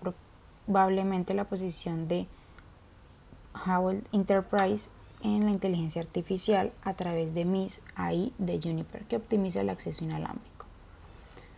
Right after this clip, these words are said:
En otras noticias, bueno, las acciones de Match Group, que cotiza con el ticker M T S H, subieron un nueve por ciento después de que el inversor activista Elliott Management,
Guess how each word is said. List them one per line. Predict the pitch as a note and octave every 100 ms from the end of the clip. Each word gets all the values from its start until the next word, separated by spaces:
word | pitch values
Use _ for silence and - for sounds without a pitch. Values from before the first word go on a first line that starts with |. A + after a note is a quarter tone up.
| - -
En | - F3
otras | E3 E3
noticias, | G3 G#3+ G#3+ G3+ F#3+
bueno, | F3 E3+
las | E3+
acciones | F3+ - D#3+ D#3+
de | F3+
Match | F3 E3+ - -
Group, | F#3 F#3
que | - A3
cotiza | G3+ - E3+
con | F3+
el | F3
ticker | - F3 -
M | F3+ E3+ E3+
T | F3
S | E3 G3 G#3
H, | G#3 - G3 G#3 - -
subieron | - C4+ A#3+ G#3 G#3+
un | G#3+
nueve | G#3+ G#3
por | G#3+ G3
ciento | F3+ F3
después | G3 F#3+ E3+
de | E3+
que | E3
el | F3+
inversor | F#3 F3 E3 E3
activista | D#3+ - F3 D#3 - - - - - -
Elliott | F#3 F3+ F3+
Management, | F#3+ F#3 F3 F#3+ -